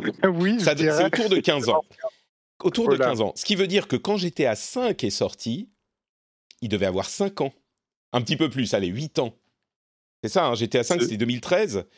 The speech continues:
Speaker 2: Donc, euh,
Speaker 1: Exact.
Speaker 2: sept ans, quelque chose comme ça. Et donc, la raison pour laquelle il s'intéresse à ce truc, c'est parce qu'il joue à G T A Online, j'imagine.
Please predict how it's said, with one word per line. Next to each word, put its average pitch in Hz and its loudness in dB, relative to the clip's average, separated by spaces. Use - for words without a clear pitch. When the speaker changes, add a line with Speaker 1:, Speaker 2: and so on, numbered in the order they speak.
Speaker 2:
Donc, 107 -2
euh, 113 4
Speaker 1:
Exact. 113 0
Speaker 2:
sept 160 0
ans, 113 -2
quelque 123 -4
chose 143 -2
comme 107 0
ça. - -6
Et 156 4
donc, 170 -2
la 101 0
raison 233 0
pour 135 0
laquelle 123 0
il 104 -2
s'intéresse 104 0
à 98 0
ce - -8
truc, - -6
c'est - -2
parce - -2
qu'il 110 -10
joue 175 0
à 143 4
G 110 -2
T 127 2
A 120 4
Online, 196 0
j'imagine. 98 -4